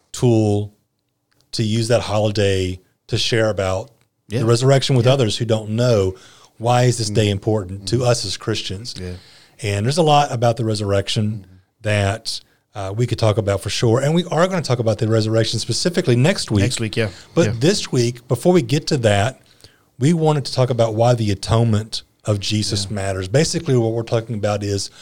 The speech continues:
Speaker 1: what did Jesus do on the cross?
Speaker 2: Mm-hmm.
Speaker 1: What exactly was, was happening there, and why is that so important? And, you know, this is a, this is one of those subjects that is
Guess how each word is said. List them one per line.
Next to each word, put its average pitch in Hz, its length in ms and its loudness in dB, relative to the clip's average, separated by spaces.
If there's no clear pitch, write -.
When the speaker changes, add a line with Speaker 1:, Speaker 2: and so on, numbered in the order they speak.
Speaker 1:
what 165 300 4
did 160 140 -2
Jesus 110 460 -2
do 107 240 2
on 101 120 2
the 85 80 -6
cross? - 760 -2
Speaker 2:
Mm-hmm. 101 260 -6
Speaker 1:
What 139 180 0
exactly 139 540 2
was, 98 300 -4
was 101 140 -6
happening 117 540 0
there, 95 380 2
and 110 260 2
why 120 260 2
is 165 120 0
that 123 140 -2
so 113 260 2
important? 98 640 -2
And, 104 640 0
you 123 140 2
know, 110 240 4
this 143 240 0
is 147 140 0
a, 101 200 4
this 143 180 -2
is 151 80 -2
one 135 140 2
of 127 80 2
those 110 180 2
subjects 107 520 0
that 107 220 -4
is 101 640 -2